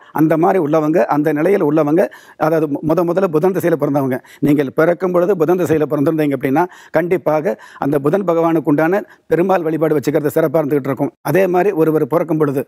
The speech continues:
நீங்கள் எந்த ராசியா இருக்கட்டும், எந்த நட்சத்திரமா இருக்கட்டும், நீங்கள் பிறக்கும் பொழுது வந்து, அதாவது புதன் திசைக்கு அடுத்து கேது திசையில பிறந்தீங்கன்னா, எப்படி வைங்களே, ஒருவர் கேது திசையில பிறந்தார் அப்படின்னா, கண்டிப்பாக பிள்ளையாருடைய வழிபாடு.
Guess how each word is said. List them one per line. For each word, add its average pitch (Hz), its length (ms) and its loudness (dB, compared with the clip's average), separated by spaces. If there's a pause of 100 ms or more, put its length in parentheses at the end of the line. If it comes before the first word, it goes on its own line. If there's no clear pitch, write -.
(160)
நீங்கள் 160 200 0
எந்த 151 220 2
ராசியா 175 320 0
இருக்கட்டும், 165 280 -2
எந்த 151 160 0
நட்சத்திரமா 160 340 0
இருக்கட்டும், 139 360 -2 (260)
நீங்கள் 139 340 2 (100)
பிறக்கும் 180 380 -2
பொழுது 160 240 0
வந்து, 139 320 0 (340)
அதாவது 165 500 -2
புதன் 175 180 0
திசைக்கு 170 280 0
அடுத்து 165 240 -2
கேது 190 180 2
திசையில 175 180 2
பிறந்தீங்கன்னா, 160 420 2
எப்படி 147 140 0
வைங்களே, 156 300 2 (280)
ஒருவர் 165 380 0
கேது 196 240 2
திசையில 170 300 2
பிறந்தார் 156 520 0
அப்படின்னா, 147 360 0
கண்டிப்பாக 165 600 0
பிள்ளையாருடைய 170 400 2
வழிபாடு. 143 360 0